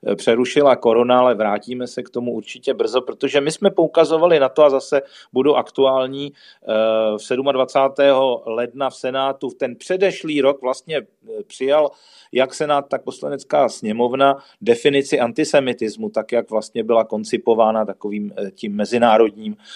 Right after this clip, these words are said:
sdružením, eh, který s-, které se zabývá holokaustem, tak, eh, Česká republika přistoupila k,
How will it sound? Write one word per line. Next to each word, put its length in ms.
sdružením, 760
eh, 920
který 260
s-, 120
které 200
se 140
zabývá 460
holokaustem, 640
tak, 340
eh, 40
Česká 440
republika 520
přistoupila 640
k, 100